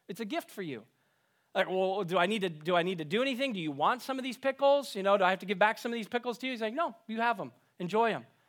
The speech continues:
He's like, "I know, I know you like 'em." I'm like, "Yeah, I love these things." And, um, so what I thought about this week, though, with this, with this gift is that sometimes we think that, um,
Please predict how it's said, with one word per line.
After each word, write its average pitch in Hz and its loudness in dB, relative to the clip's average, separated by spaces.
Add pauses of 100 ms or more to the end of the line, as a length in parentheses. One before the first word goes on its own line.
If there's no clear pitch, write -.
He's - -14
like, 185 -2
"I 180 2
know, 208 2
I 180 0
know 196 -2
you 196 -2
like 196 0
'em." 117 -12
I'm 120 -18
like, 139 -10
"Yeah, 196 -10
I 165 -12
love 220 -8
these 127 -18
things." - -20 (460)
And, 143 -2
um, 135 -2 (760)
so - -4
what 214 -2
I 262 -4
thought 233 -2
about 143 0
this 165 -8
week, 180 -10
though, 127 -6
with 127 -10
this, 131 -10 (200)
with 147 -12
this 139 -10
gift 135 -12 (1700)
is 180 -8
that 185 4
sometimes 208 -2
we 175 -4
think 170 -6
that, 147 -4
um, 131 -4